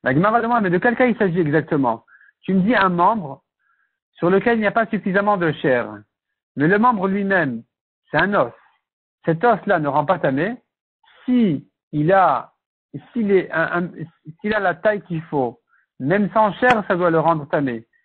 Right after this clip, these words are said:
S'il n'a pas la taille qu'il faut, pourquoi sans chair il n'est pas tamé ? Répond la Gemara.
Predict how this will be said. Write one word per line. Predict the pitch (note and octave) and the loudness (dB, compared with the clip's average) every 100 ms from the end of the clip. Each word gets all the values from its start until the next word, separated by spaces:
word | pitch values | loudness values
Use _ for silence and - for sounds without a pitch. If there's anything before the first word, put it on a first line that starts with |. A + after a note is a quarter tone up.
| _ _ | _ _
S'il | E3+ | -4
n'a | E3+ | -2
pas | E3 G3+ | 0 0
la | G3 | 0
taille | G3 E3+ | -2 -6
qu'il | E3 | -8
faut, | - C#3+ E3+ A3+ _ _ _ _ | -6 -6 -6 -6 _ _ _ _
pourquoi | D#3+ C#3 A3+ A3 | -8 -4 0 0
sans | - F#3 | 0 -6
chair | E3 G#3 F#3 | 0 0 0
il | E3 | -2
n'est | D3+ | -2
pas | E3 | -2
tamé ? | D#3+ A3 B3+ F3+ - _ _ _ _ | 0 0 0 -4 -8 _ _ _ _
Répond | C3+ D#3+ A3+ | -4 0 0
la | G3+ | -2
Gemara. | E3+ C3+ B2 D3+ G#3 | -2 -2 0 -2 -4